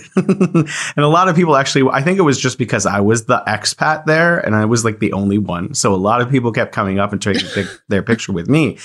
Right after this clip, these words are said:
Speaker 1: And I felt so special because, like, I wanted to take my picture with them. <laughs> But it was really cool. And, you know, one of the things I wanted to comment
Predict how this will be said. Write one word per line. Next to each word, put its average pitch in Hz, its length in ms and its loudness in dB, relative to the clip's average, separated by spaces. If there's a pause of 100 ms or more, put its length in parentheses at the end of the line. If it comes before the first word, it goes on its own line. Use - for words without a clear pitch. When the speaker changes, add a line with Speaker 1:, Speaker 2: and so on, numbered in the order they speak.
(200)
Speaker 1:
And 131 140 -2
I 139 120 0
felt 165 200 0
so 180 180 0
special 151 420 0
because, 110 340 -2
like, 95 220 -4
I 139 180 2
wanted 143 320 2
to 113 100 -4
take 151 280 -2
my 131 120 0
picture 131 300 -2
with 104 300 0
them. 127 460 2 (320)
<laughs> 127 180 -4 (520)
But 117 100 -4
it - 40 0
was 123 160 2
really 156 200 2
cool. 113 320 2
And, 123 300 0
you 165 80 2
know, 165 100 4
one 175 140 2
of 190 100 0
the 160 100 2
things 147 220 2
I 131 60 2
wanted 120 220 0
to 107 40 0
comment 185 480 -2